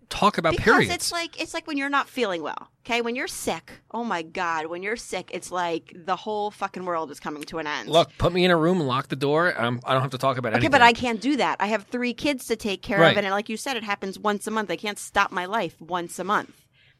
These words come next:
Speaker 2: So I
Speaker 1: No,
Speaker 2: have
Speaker 1: I meant when I was sick.
Speaker 2: Exact-, but that's how I feel once a month. Like I'm getting
Speaker 1: It's not
Speaker 2: sick.
Speaker 1: fair.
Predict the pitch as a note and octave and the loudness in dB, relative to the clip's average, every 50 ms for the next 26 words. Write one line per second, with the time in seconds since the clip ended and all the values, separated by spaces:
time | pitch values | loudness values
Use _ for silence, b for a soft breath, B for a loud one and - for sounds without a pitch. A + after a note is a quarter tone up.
0 | _ _ - F#3+ F#3 F#3 G3+ A#3 C4 B3 F#3+ A#2 C#3+ D3+ D3 C#3+ D3 C#3 - A#2 | _ _ -4 0 4 8 8 8 8 8 6 4 2 2 0 0 0 0 0 0
1 | G2 - - - - - - - _ _ _ _ - - - - C4+ A#3 - D#4 | 0 0 0 0 -2 -2 -6 -16 _ _ _ _ -16 -16 -14 -12 -12 -6 -2 -2
2 | - - D4 D4+ D#4 D#4 F4 - - F#4 F#4 E4+ E4 - - F4+ G#4 F#4 D4 D4 | 0 2 0 2 2 2 0 0 -2 -4 -4 -4 -4 -4 -2 -2 -2 0 0 0
3 | D4+ D4+ - - C#4 D#4 G#4 A4 A3 - - - - - _ _ _ _ _ _ | 0 0 -2 -2 0 0 2 0 0 -2 -6 -12 -20 -20 _ _ _ _ _ _
4 | _ _ _ - - A3+ A#3 B3 B3 A#3+ A#3 A#3+ A#3+ B3+ C4+ C4+ - - - F3+ | _ _ _ -6 -4 -2 0 0 0 2 2 2 2 2 0 -2 -4 -4 0 2
5 | E3+ D3+ B2 - - F#2+ F2+ F2 F2 - | 2 2 2 0 -2 -4 -2 -4 -4 -6